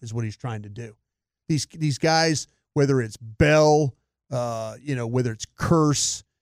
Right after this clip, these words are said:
anybody that's having to play in the box weighing two hundred sixteen pounds,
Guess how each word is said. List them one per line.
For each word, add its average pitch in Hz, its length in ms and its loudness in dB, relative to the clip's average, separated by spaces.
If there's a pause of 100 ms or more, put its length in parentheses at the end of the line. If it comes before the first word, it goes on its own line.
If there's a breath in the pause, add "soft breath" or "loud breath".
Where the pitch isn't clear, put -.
(240)
anybody 196 440 4
that's 151 200 -2
having 156 320 0
to 131 60 0
play 151 300 0
in 143 80 0
the 127 80 0
box 139 540 -2
weighing 127 240 0
two 143 160 -2
hundred 139 240 0
sixteen 135 520 -6
pounds, 151 520 -4